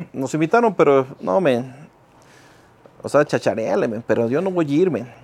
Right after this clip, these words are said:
Yo no le sé, dice, "¿Vas tú?". "Sí". "¿Representación del barrio?". "Sí, sí voy.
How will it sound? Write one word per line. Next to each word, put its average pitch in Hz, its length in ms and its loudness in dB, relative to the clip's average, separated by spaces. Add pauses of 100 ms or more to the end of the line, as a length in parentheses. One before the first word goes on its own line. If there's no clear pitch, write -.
(560)
Yo 139 160 -2
no 190 100 2
le 160 120 2
sé, 151 100 -2
dice, 147 180 0
"¿Vas 143 200 4
tú?". 247 180 2 (720)
"Sí". 190 340 -2 (280)
"¿Representación 123 400 -4
del 156 100 2
barrio?". 165 240 0 (240)
"Sí, 147 300 -4
sí 170 100 -10
voy. 175 180 -6